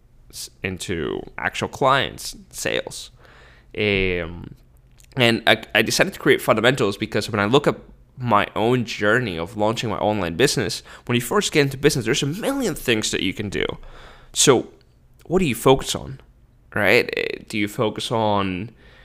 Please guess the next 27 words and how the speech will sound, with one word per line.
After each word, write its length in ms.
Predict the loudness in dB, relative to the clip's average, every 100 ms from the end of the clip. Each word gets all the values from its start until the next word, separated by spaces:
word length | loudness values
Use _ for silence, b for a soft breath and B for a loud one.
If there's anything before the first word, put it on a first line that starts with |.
| b b -6
eh, 560 | -4 -2 -4 -4 -6 -8 -8 -12 -14
building 260 | -12 -2 4
a 40 |
website, 640 | 6 6 4 2 2 -2 -8
building 240 | -8 -4
a 60 | -2
podcast, 600 | 2 2 2 -2 -4 -6
building 320 | -4 -2 0
a 40 | 0
social 360 | 0 0 0
media 200 | -2 -4
following? 400 | -6 -6 -6 -6
There's 160 | -4 -2
a 40 |
million 360 | 0 0 0 0
things 260 | 2 2
that 100 | 0
you 120 | -4 -4
can 160 | -4
do, 260 | -4 0 0
and, 260 | 0 -2 B B B B 4
eh, 360 | 6 6 4
most 480 | 2 -2 2 2 2
people 200 | 0 0
focus, 480 | 2 0 2 -2 -4 -12 -12
including 340 | 2 4 6
myself, 460 | 4 4 0 -2